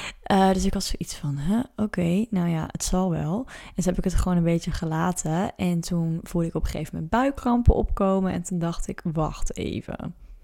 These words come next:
Volgens mij gebeurt hier iets." En wat ik zo mooi vond, is dat ik toen destijds een beste vriendinnetje had op de middelbare school. En we hadden echt zo'n soort van fase waarin je dan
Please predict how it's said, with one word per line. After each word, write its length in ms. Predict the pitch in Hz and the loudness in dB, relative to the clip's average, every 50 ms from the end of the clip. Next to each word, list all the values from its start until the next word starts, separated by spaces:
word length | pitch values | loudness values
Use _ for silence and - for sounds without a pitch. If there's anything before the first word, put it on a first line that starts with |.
| - - - _ _ - - - - - - - | -20 -20 -20 _ _ -18 -18 -18 -18 -20 -20 -8
Volgens 340 | - - 196 185 190 196 190 | 2 2 4 4 6 6 6
mij 240 | 202 202 202 226 226 | 6 6 6 6 4
gebeurt 380 | - 202 156 156 143 151 147 | 4 4 4 2 2 2 0
hier 160 | 160 151 - | 0 -2 -2
iets." 380 | - - 95 82 - - - - - - - | -2 -4 -4 -6 -6 -8 -10 -12 -12 -4 0
En 80 | - 185 | 2 4
wat 120 | 196 202 | 4 4
ik 80 | 214 208 | 4 2
zo 420 | - 220 214 202 196 190 - - - | 4 4 4 6 4 4 2 0 0
mooi 480 | 185 180 185 185 190 202 220 233 233 220 | 2 4 6 8 8 8 8 8 6 4
vond, 400 | - 170 156 156 160 180 196 - | 2 0 0 0 0 -2 -2 0
is 80 | 190 | 0
dat 100 | 180 180 | 0 0
ik 80 | 185 170 | 0 0
toen 160 | - 196 185 | 0 0 0
destijds 400 | 175 175 - - 180 180 175 - | 0 0 0 0 2 0 2 0
een 240 | 185 170 165 156 147 | 0 -2 -2 0 2
beste 220 | 170 180 175 - | 2 2 2 0
vriendinnetje 400 | 185 180 180 165 180 185 175 - | 0 0 0 2 2 2 2 0
had 100 | 180 - | -2 -4
op 60 | 170 | -4
de 100 | - 175 | -4 -4
middelbare 400 | 165 165 160 165 156 160 160 165 | -4 -2 -2 -2 -2 -4 -4 -4
school. 400 | 165 - - - 202 190 185 - | -4 -4 -2 2 4 4 4 4
En 240 | - 180 175 170 165 - - - - - - - - - - - - - | 4 4 2 2 0 -2 -8 -12 -14 -16 -16 -16 -18 -20 -20 -20 -20 -4
we 80 | - 190 | 2 6
hadden 180 | 185 202 - - | 8 8 10 10
echt 160 | 233 226 - | 8 8 8
zo'n 240 | - 254 233 214 208 | 6 6 6 6 4
soort 200 | - 214 208 - | 2 0 -4 -2
van 400 | - 196 185 180 175 180 175 180 | 2 2 2 4 4 2 0 -2
fase 600 | - - - - 185 185 196 220 240 - 233 226 220 | -4 -4 2 4 4 4 4 4 2 2 2 4 4
waarin 220 | 208 - - 196 | 4 2 2 2
je 80 | 196 190 | 2 4
dan 260 | 190 180 180 175 | 4 4 2 2